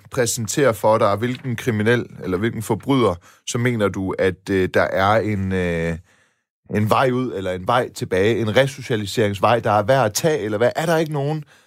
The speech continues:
Anne Ockels, der er så kriminelle, eller har begået noget, der er så brutalt, at det simpelthen, at du simpelthen bare må bøje dig og sige, "Her, øh, vil jeg give de konservative, her vil jeg give de borgerlige partier ret i,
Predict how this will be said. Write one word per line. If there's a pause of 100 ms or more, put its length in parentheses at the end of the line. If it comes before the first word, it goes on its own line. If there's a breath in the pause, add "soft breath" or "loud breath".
(100 soft breath)
Anne
Ockels,
der
er
så (640 soft breath)
kriminelle, (120)
eller
har
begået
noget,
der
er (400 soft breath)
så
brutalt, (320 soft breath)
at
det
simpelthen, (400 soft breath)
at
du
simpelthen
bare
må
bøje
dig
og
sige,
"Her, (500 soft breath)
øh,
vil
jeg
give
de
konservative,
her
vil
jeg
give
de
borgerlige
partier
ret
i,